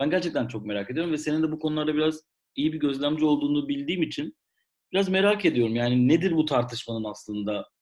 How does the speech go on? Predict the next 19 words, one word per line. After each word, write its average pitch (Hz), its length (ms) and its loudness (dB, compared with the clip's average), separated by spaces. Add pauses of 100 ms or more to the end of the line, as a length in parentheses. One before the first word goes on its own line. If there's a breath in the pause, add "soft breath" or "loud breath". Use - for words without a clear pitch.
(280)
bu 120 80 -2
meselenin 123 560 4
kaynağı 123 540 -2 (480 loud breath)
nedir? 131 240 0
Yani 113 180 -2
küçücük - 420 -8
bir, 151 260 2
e, 123 260 -2
kültür 127 280 -14
sanat 147 320 -4
alanında 123 440 -2
bir 131 200 -4
diziyle 135 340 2
ilgili, 120 420 -4 (580)
e, 120 240 -4
herkesin 160 520 0
birbirine 143 340 2
laf 139 220 -2
attığı 185 520 -6